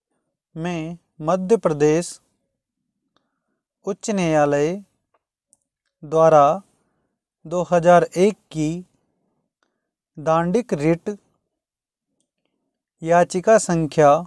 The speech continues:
में तारीख तेरह फरवरी, कौमा,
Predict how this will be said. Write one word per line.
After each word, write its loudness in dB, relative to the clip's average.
में -8
तारीख 2
तेरह 0
फरवरी, 4
कौमा, -4